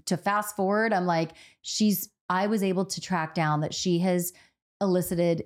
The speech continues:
illegally fifty million dollars plus in scams. So she's not Anna Delvey. She's like Anna Delvey on steroids.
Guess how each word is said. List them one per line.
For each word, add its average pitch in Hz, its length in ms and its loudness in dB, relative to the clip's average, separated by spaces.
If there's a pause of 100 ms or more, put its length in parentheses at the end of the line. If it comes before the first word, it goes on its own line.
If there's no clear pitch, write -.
illegally 160 760 2
fifty 220 340 0
million 165 380 2
dollars 151 380 -2
plus - 500 -6
in 143 140 -2
scams. 131 580 -4 (180)
So 220 140 0
she's 254 240 2
not 320 200 2
Anna 208 220 2
Delvey. 165 440 0
She's 202 200 -2
like 240 180 0
Anna 175 220 2
Delvey 160 340 0
on 131 80 0
steroids. - 760 -4